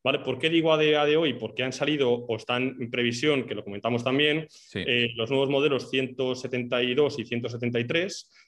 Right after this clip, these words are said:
Speaker 1: que a partir del año que viene, en teoría, te obligarán a informar de lo que tienes,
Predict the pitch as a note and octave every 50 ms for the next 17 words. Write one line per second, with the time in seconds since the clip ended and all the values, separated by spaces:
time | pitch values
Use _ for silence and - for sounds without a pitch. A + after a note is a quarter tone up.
0 | _ _ B2+ B2 A2+ A#2+ B2 B2 E3 D#3 C#3 B2+ C3+ D3 D#3+ D3+ D#3 D3 C#3 D3
1 | F3 E3+ D3+ D3 D3+ - - B2+ B2+ B2 D3 C#3+ D3 D3 D3+ D#3+ D#3+ D#3 D#3 D3+
2 | - - D#3+ D#3+ D#3 D#3 D#3 C#3 C3+ B2+ B2 C3 C3+ C#3+ D3 - C3 B2 B2 C3
3 | C#3+ C#3+ C3 B2 - - C3 B2+ B2 B2 B2+ B2+ B2+ C3 B2+ B2 B2+ B2 A#2 A#2+
4 | A#2+ A#2+ B2 A#2+ A#2 A#2+ A#2+ A#2+ A#2+ A2+ G#2+ G2+ G#2 - - - - -